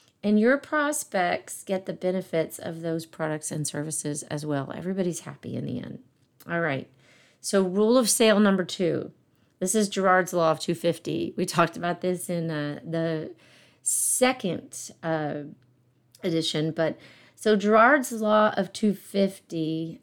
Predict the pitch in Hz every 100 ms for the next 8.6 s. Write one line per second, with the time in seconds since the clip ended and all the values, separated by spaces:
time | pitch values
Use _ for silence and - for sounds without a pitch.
0 | - 165 160 180 190 - 180 185 - -
1 | 233 262 330 320 285 - 240 226 202 202
2 | 175 - - 151 - 156 147 147 - 151
3 | - - - - _ _ _ _ _ _
4 | - 160 160 156 156 - - 240 240 185
5 | - - - 202 196 180 165 165 160 160
6 | 185 185 175 175 160 - 220 214 190 -
7 | 190 190 175 175 180 - - - 165 165
8 | - - 160 156 151 -